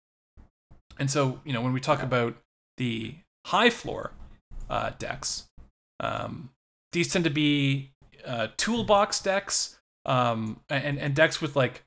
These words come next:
Speaker 1: many options. So, like, an example, uh, you know, another example is, like, Control, where, uh, you know, y-, y-, maybe your, your cards aren't all different in, like, a toolbox deck where, where you, you have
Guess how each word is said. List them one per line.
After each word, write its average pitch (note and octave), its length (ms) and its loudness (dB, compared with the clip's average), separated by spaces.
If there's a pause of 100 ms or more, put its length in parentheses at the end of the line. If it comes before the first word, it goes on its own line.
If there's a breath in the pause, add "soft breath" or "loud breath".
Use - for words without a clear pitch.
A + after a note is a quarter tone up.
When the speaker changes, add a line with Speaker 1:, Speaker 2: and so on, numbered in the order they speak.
Speaker 1:
many D#3+ 420 4
options. C3+ 520 2
So, C3 100 2
like, B2 160 2
an B2+ 200 -2
example, A#2+ 460 -2
uh, A2+ 180 -4
you A#2 120 -10
know, A2+ 100 -6
another A2+ 240 -2
example A#2 360 -6
is, - 80 -6
like, - 140 -6
Control, - 500 -4 (380 loud breath)
where, A#2 480 2 (460)
uh, G#2+ 340 0 (320)
you C3 80 -6
know, A#2 60 -6
y-, B2+ 300 -8
y-, F2 120 -14
maybe D3+ 220 2
your, C#3+ 260 2
your C3+ 360 0 (120)
cards D#3+ 580 6
aren't B2 340 0
all A2 460 0 (180)
different A#2+ 400 -4
in, A2+ 80 -6
like, A2 160 -4
a A2+ 60 -6
toolbox B2+ 580 0
deck A#2 300 -4
where, A2+ 220 0
where A2 180 -4
you, A2 300 -4
you A#2+ 120 -4
have A2 260 -2